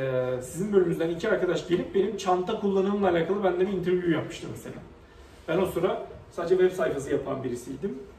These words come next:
Öyle sorulara cevap vermiştim. İşte nasıl şey yapıyoruz, böyle nasıl taşıdığımı gösterdim onlara, içini gösterdim. Fotoğrafını çektiler vesaire. Ve o sırada anlam verememiştim. Yani aslında mesela bunu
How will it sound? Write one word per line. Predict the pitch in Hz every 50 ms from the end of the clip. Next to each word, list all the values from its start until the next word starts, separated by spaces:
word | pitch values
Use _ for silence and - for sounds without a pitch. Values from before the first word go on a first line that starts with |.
| - - - - - - - - - - - - -
Öyle | 160 135 123 131 165 190 - - - - - -
sorulara | 165 151 151 151 156 160 151
cevap | 151 147 139 135 135
vermiştim. | 131 120 113 113 - - -
İşte | - - - 127
nasıl | 135 135 - - 147 131 - - - -
şey | - - 254
yapıyoruz, | - - 135 127 123 127
böyle | 131 127 131
nasıl | 190 - - 180 185 - - -
taşıdığımı | 160 147 147 165 143 147 151 139 139
gösterdim | 131 139 131 - - 143 131 127 127 127 131
onlara, | 127 127 127 127 135
içini | 160 175 170 - - 156 147 147
gösterdim. | 143 135 131 - - 139 131 131 131 131 135 - - - - - - -
Fotoğrafını | 165 165 - 170 165 151 165 170 165
çektiler | - 170 147 - - - 147 143 147 -
vesaire. | - - - - 175 156 143 139 123 - - - - - - - - - - 190
Ve |
o | 208 202
sırada | - 208 196 196 233
anlam | 247 247 247 247 247 247 247 - 220
verememiştim. | 202 208 220 214 190 - - - - - 127 127
Yani | 131 131
aslında | 127 131 - 196 190
mesela | 180 170 175 170 - 139 170
bunu | 185 196 233 285 311